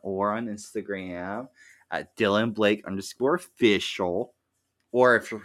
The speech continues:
for some odd reason, if you found, somehow are close enough to find me on Pup Space, just look for my cuteness.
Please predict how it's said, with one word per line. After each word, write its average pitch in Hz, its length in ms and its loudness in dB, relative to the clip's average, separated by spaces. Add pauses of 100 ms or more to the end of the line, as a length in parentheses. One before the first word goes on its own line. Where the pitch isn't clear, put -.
(160)
for 113 140 0
some 107 140 -2
odd 92 160 2
reason, 95 260 -6
if 87 140 -8
you 95 100 -10
found, 90 320 -6
somehow 104 300 -2
are 85 120 -2
close - 280 -6
enough 92 140 -8
to - 60 -20
find 90 240 -2
me 82 60 -6
on 73 60 -10
Pup 78 220 -6
Space, 87 380 -8 (960)
just - 260 -10 (100)
look 92 240 -10
for - 80 -6
my 80 120 -8
cuteness. - 520 -16